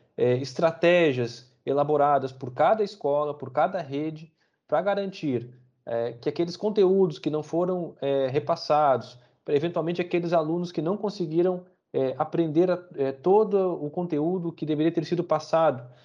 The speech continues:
né, no, no, nos últimos tempos, que haja, então, uma estratégia de, é,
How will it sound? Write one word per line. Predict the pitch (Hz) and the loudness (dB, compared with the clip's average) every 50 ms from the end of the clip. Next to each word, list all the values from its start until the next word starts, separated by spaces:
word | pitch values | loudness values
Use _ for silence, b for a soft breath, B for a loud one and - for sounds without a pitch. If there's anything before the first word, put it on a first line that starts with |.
| b b b - | b b b -6
né, | 123 127 147 | -4 -2 -2
no, | 151 147 139 135 135 | -2 -2 -2 -4 -4
no, | 127 127 127 123 | -4 -2 -4 -4
nos | 127 127 127 123 127 120 120 120 135 | -4 -4 -6 -6 -6 -4 -4 -2 -4
últimos | 143 - 139 139 135 - | -4 -4 -4 -8 -6 -2
tempos, | - 135 131 147 156 156 - 190 180 - - - b b b b b - | 0 0 2 0 -2 -2 -4 -8 -8 -8 -12 -20 b b b b b -2
que | - 170 156 | 4 6 6
haja, | 147 151 151 147 143 127 139 139 | 6 6 6 4 4 2 0 -2
então, | 147 143 147 139 151 180 196 190 - _ _ _ _ _ - | -2 0 2 2 2 2 -2 -6 -10 _ _ _ _ _ -8
uma | 151 151 151 156 | -4 -2 -2 -2
estratégia | 151 - - 175 165 170 - 160 156 170 180 185 185 190 185 | -2 -2 -2 -2 -2 0 4 4 4 4 4 2 0 0 -2
de, | 165 147 143 147 151 175 196 196 b b b b b _ - | -2 -4 -4 -2 -2 -2 -4 -6 b b b b b _ -6
é, | 139 131 127 127 123 123 120 120 127 | -2 0 0 2 2 2 2 0 -2